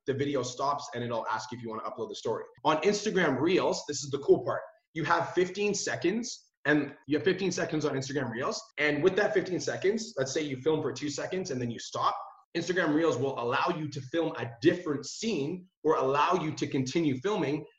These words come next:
until you fill your fifteen seconds, which means you can get more creative now, right? So instead of just doing a straight up video one on, let's say I wanted to do, like, a motivational video,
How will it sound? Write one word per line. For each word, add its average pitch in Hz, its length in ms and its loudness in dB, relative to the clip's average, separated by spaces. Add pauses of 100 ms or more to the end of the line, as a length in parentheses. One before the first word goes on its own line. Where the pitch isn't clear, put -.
until 160 340 2
you 175 160 -4
fill 143 300 -2
your 143 120 -2
fifteen 131 380 -4
seconds, - 600 -6 (100)
which 165 220 2
means 180 220 4
you 156 100 0
can 165 180 0
get 160 200 0
more 151 160 4
creative 143 760 -2
now, 101 80 -10 (280)
right? 147 200 -2
So 151 80 0
instead 156 240 -2
of 143 80 -2
just - 360 -6
doing 143 180 -2
a 120 40 -2
straight 139 280 0
up 123 120 0
video 127 440 0
one 123 200 -2
on, 147 300 -2 (100)
let's 147 160 -4
say 170 100 2
I 151 40 6
wanted 143 320 2
to - 0 -
do, 143 100 0
like, 131 140 -2
a 131 40 0
motivational 131 600 0
video, 98 360 -10